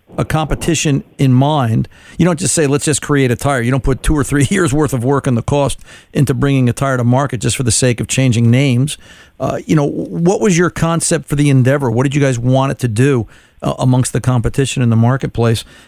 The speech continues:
And, you know, when you do that, um, you know, was it,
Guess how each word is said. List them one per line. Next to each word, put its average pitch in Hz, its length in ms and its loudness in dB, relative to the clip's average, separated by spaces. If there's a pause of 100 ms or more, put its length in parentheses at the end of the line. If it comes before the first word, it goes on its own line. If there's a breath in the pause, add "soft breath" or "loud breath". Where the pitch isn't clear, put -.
(160 loud breath)
And, 135 260 0 (320)
you 175 140 0
know, 160 240 0
when 165 640 -2
you 151 140 4
do 156 280 2
that, 131 380 0 (380 soft breath)
um, 127 580 0
you 156 140 2
know, 135 60 2
was 123 180 2
it, 127 100 -4